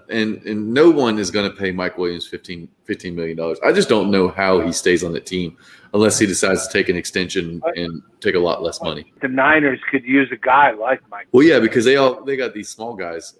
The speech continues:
Speaker 1: I mean, around the field.
Speaker 2: They got, well, they got the Deebos that are really good at the rack and the run after the catch and the yards after the catch. Like, Deebo crushes that. Kittle.
Speaker 1: Yeah.
Speaker 2: Ayuk can stretch the field. Mike Williams –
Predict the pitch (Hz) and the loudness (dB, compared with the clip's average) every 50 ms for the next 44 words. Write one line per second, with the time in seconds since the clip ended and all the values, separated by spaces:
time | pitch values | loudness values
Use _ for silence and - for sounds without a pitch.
0 | 90 90 98 95 95 87 87 90 90 87 87 _ _ 107 107 98 - 151 151 151 | -18 -16 -16 -16 -16 -16 -14 -14 -14 -14 -16 _ _ 2 4 4 6 6 4 2
1 | 139 - - _ _ 147 170 165 156 170 160 180 185 180 165 - 165 147 120 107 | 0 -2 -8 _ _ 0 2 2 2 2 2 4 4 2 2 0 -4 -10 -10 -10
2 | 147 165 170 160 143 151 147 147 143 143 131 113 110 _ _ _ 147 143 143 139 | -10 -8 -8 -6 -6 -4 -4 -4 -4 -6 -6 -10 -16 _ _ _ -8 -6 -4 -4
3 | 139 135 127 120 120 135 147 143 139 135 131 123 135 135 131 127 - - 123 120 | -4 -4 -6 -8 -8 -6 -6 -4 -4 -6 -6 -6 -6 -6 -6 -8 -10 -12 -12 -8
4 | 117 123 120 117 113 110 110 104 - - - _ - 123 123 117 110 110 - _ | -8 -6 -6 -6 -6 -8 -10 -12 -16 -20 -20 _ -18 -16 -16 -16 -18 -20 -20 _
5 | _ 127 131 139 131 127 135 135 135 135 135 131 127 - - 127 123 120 - - | _ 0 2 2 4 6 6 6 6 6 6 4 4 2 0 -2 -2 -2 -2 0
6 | 139 127 110 107 - - 120 113 117 117 117 117 117 117 113 101 117 117 113 110 | 0 0 0 -2 -4 -10 -14 -12 -10 -8 -4 -4 -2 -2 -4 -4 -6 -4 -4 -4
7 | - - 113 104 101 - 151 156 139 113 104 - 120 107 104 - - _ _ _ | -6 -8 -12 -12 -6 -2 0 2 2 0 -2 -4 -4 -4 -4 -4 -8 _ _ _
8 | _ _ _ _ _ - - 135 123 131 127 123 120 - - 165 160 147 - - | _ _ _ _ _ 2 4 4 6 6 4 4 2 2 4 4 4 4 2 -2
9 | 127 110 101 95 123 107 98 87 - _ _ _ - _ _ _ _ - - 160 | -8 -10 -8 -8 -6 -8 -8 -8 -12 _ _ _ -20 _ _ _ _ -2 2 4
10 | 160 147 139 120 - - - _ _ _ - 151 160 160 160 190 233 262 214 - | 6 6 4 2 0 -4 -10 _ _ _ -4 -2 0 0 0 0 -2 -4 -6 -8
11 | _ - - 185 190 196 202 185 - - - 185 170 - - _ _ 147 135 - | _ -8 -4 -4 -4 -4 -6 -10 -16 -8 -6 -4 -4 -4 -6 _ _ -16 -16 -14
12 | _ 165 151 147 147 160 180 170 - _ _ 139 143 170 185 190 160 - 147 160 | _ -10 -6 -6 -4 -4 -6 -8 -12 _ _ -10 -4 0 0 0 0 0 0 2
13 | 175 170 160 151 135 127 120 113 | 2 2 2 2 -2 -4 -8 -16